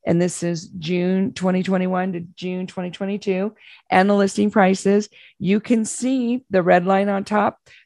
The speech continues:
Those are the active listings, and you can see the black line on the bottom. Those are the sold listings. The gap in, um, Josephine County is quite, quite, uh, broad as well. And then the, uh, brown line or the gold line, those are the new ones.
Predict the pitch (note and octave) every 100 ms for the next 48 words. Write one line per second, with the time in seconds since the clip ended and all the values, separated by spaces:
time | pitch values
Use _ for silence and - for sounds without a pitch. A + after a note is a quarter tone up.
0 | - E3 E3+ E3 E3+ F3 F3+ F3+ E3+ E3+
1 | F3 - - E3 - G3 G3 G3+ - A3
2 | A3 F3+ F3 E3 F3 D#3+ F3+ E3+ D#3+ D#3
3 | E3 - G3+ G#3 G#3+ A3 G#3+ B3+ B3 A3+
4 | A3 - - - - E3 E3 F3+ F#3+ -
5 | G3+ G#3+ A3 E3 - E3+ E3+ - - -
6 | F3 F3+ F3 F3+ - G#3+ F3+ F3 E3+ -
7 | F3 E3 E3 F3+ F3+ F#3 F3+ F3 F#3 E3+
8 | F3+ E3+ - - E3 E3+ - _ _ -
9 | _ _ - F#3 F#3+ - - G3+ F#3+ F#3
10 | G3 G#3 G#3+ G3 A#3+ G#3 G#3 G3+ G3+ A3+
11 | - G3+ G3 G3 G3 F#3+ - _ _ -
12 | D#3+ F3+ F3+ - F#3+ E3+ F3+ F#3+ G3+ G3+
13 | G3+ G3+ F3+ E3+ F3 F#3 F#3+ F#3+ F#3 F3
14 | E3 F3+ E3 E3 F3+ D#3 F2 -